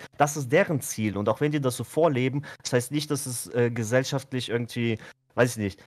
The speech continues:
dass es, äh, ges-, eine gesellschaftliche Norm ist. Ja, ihr müsst euch zufrieden fühlen. Und die Leute, die sagen so, ich trainiere, um irgendwie besser auszusehen oder besser anerkannt zu werden,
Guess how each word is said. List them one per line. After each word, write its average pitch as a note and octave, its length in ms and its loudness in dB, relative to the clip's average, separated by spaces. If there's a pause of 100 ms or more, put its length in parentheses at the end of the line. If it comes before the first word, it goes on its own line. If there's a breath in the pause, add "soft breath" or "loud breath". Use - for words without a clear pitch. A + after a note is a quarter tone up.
(140)
dass A2 160 2
es, G#2+ 140 -6
äh, A2+ 200 -4
ges-, A2 260 -2
eine A#2+ 140 4
gesellschaftliche A2+ 680 -2
Norm A2+ 360 4
ist. E2 380 -10
Ja, G#2 280 4
ihr E3 140 0
müsst D3+ 220 0
euch A#2+ 120 -2
zufrieden C#3 460 -4
fühlen. G2+ 340 -4
Und G2+ 120 -2
die A2 100 -2
Leute, C#3+ 300 4
die A#2+ 140 -2
sagen B2 300 4
so, A2+ 100 -2
ich G#2+ 140 -4
trainiere, A#2 360 0
um A2+ 160 -2
irgendwie A2+ 240 -4
besser B2 300 2
auszusehen G#2+ 480 -2
oder G2 180 -2
besser G#2 420 0
anerkannt A2+ 400 -2
zu - 140 -8
werden, A2 240 2